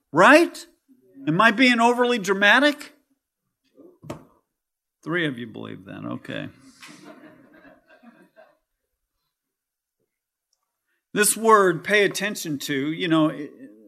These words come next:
okay, they used it the right way, I suppose, in this, um, translation, in the N A S. Most translations say it that way.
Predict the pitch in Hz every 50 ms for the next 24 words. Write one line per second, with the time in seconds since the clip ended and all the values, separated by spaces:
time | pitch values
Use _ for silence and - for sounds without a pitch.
0 | - - - - 143 196 240 - - 214 214 208 202 202 208 214 208 208 202 196
1 | 180 - 180 175 135 131 143 147 143 143 147 151 139 117 123 123 127 131 135 131
2 | 127 - - - - 131 127 127 143 151 147 - - 151 143 131 127 127 127 135
3 | 135 135 - - - - - _ _ _ _ _ _ _ _ _ _ - 131 120
4 | 117 120 117 117 110 110 123 - - _ _ _ _ _ _ _ _ _ _ _
5 | _ _ _ - - - 156 156 151 139 120 131 127 131 131 131 - 160 156 143
6 | 127 120 127 131 123 120 - - 135 143 143 143 139 131 135 160 170 - 151 139
7 | 139 139 131 135 - 147 139 135 127 117 123 123 127 127 - - 127 117 - -
8 | 135 127 127 123 123 - 123 113 110 - - 117 110 123 147 151